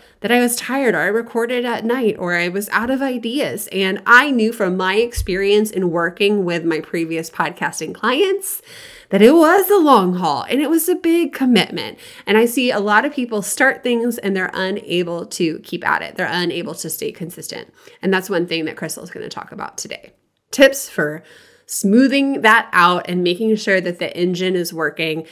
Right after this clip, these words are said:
and the podcast is being cranked out. So I was actually working with Jennifer Allwood, my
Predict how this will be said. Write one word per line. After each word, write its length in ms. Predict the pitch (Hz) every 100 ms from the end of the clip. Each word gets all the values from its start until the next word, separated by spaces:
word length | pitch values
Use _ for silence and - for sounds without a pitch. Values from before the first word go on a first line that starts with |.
| - -
and 160 | - 180
the 60 | 175
podcast 1000 | - 160 160 - 175 - 214 - - - _ _
is 200 | 196 185
being 280 | 170 160 170
cranked 380 | - 156 143 -
out. 220 | - 82 - _ _ -
So 140 | 233
I 160 | 226 262
was 160 | 320 -
actually 920 | 220 208 - 220 190 196 190 185 175 190 175 170
working 320 | 208 220 196
with 160 | 185 185
Jennifer 340 | 170 185 185
Allwood, 600 | - 170 147 156 185 -
my 400 | 180 165 151